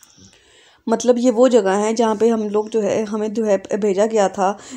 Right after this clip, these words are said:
जहाँ पे सारी महलूक जो है अल्लाह ताला की वो रहती है। "Most of the people do not obey their natural form।" लेकिन क्या है कि ज़्यादातर लोग जो होते हैं अपने नेचुरल फॉर्म, मतलब अपने जिससे जो उनको,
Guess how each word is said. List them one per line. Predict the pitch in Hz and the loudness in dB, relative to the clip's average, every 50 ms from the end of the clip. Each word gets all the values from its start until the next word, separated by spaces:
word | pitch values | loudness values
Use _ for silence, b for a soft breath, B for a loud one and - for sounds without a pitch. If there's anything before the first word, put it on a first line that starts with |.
| 226 B - | -14 B -4
जहाँ | 226 226 233 | -2 -2 0
पे | 226 240 | -2 -2
सारी | 233 233 202 202 220 | 0 2 2 2 2
महलूक | 226 226 220 202 214 196 214 226 226 | 0 -2 -2 -4 -4 -6 -4 -4 -2
जो | 226 233 220 | -2 0 0
है | 202 | 2
अल्लाह | 180 185 190 | 0 0 0
ताला | 190 185 185 185 | 0 0 0 0
की | 190 - 226 | 0 -2 -2
वो | 208 208 | -2 2
रहती | 190 190 196 - - 190 190 | 2 0 0 -2 -8 -4 -2
है। | 185 175 | -2 0
"Most | 175 196 226 - | 0 -2 0 0
of | 240 226 | 0 0
the | 233 233 | 0 -2
people | 233 214 240 226 220 220 | -2 -2 -2 0 0 0
do | 214 | -2
not | 220 220 214 | -2 -2 -2
obey | 214 202 202 214 214 | -2 0 0 0 2
their | 208 214 208 208 | 2 2 0 0
natural | 208 190 190 190 - 208 202 - - | 0 -2 -2 -2 -4 -6 -6 -2 0
form।" | 185 160 156 175 B B B B B B B 240 | 0 0 0 -2 B B B B B B B 2
लेकिन | 247 254 247 285 262 233 | 2 4 4 4 2 4
क्या | 247 226 214 | 4 4 4
है | 214 220 220 | 4 2 0
कि | 220 220 233 | 2 0 -2
ज़्यादातर | 202 190 196 208 208 196 196 208 214 220 220 214 | -2 -2 -2 0 2 2 2 0 0 0 0 0
लोग | 208 196 196 202 208 | 2 0 0 0 0
जो | 202 214 | -2 -2
होते | 202 185 - 180 | -2 -2 -2 -2
हैं | 202 196 | -2 -2
अपने | 185 190 202 202 | -2 -4 -4 -4
नेचुरल | 196 190 185 185 - 208 208 | -2 -2 -2 -2 -4 -6 -6
फॉर्म, | 202 - 190 185 185 | -2 0 0 0 0
मतलब | 190 185 - 196 190 190 | -2 -4 -4 -2 -2 -2
अपने | 190 196 202 B B B 277 277 269 247 214 B 202 196 - - | -2 -4 -8 B B B -14 -14 -14 -14 -12 B -14 -12 -8 -8
जिससे | 208 196 214 220 - - - 247 240 220 | -8 -6 -6 -6 -6 -2 2 4 4 4
जो | 202 185 196 196 208 208 214 | 4 0 0 2 2 2 2
उनको, | 220 220 220 220 214 214 214 226 | 2 0 0 2 2 4 4 2